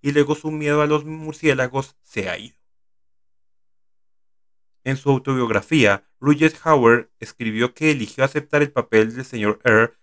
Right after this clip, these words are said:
el ejecutivo de Wayne Enterprises, porque veía a Earl como el tipo de hombre que sería despiadado en sus tratos con los demás,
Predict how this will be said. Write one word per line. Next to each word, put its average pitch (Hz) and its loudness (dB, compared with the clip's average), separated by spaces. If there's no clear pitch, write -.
el 110 -2
ejecutivo 107 -4
de 117 8
Wayne 98 -4
Enterprises, 135 -2
porque 127 -8
veía 117 4
a 139 4
Earl 147 2
como 117 -8
el 110 -8
tipo 151 0
de 151 4
hombre 135 -4
que 110 -6
sería 107 -2
despiadado 135 -2
en 156 -10
sus 151 -16
tratos 147 -8
con 156 -6
los 151 -2
demás, 139 -2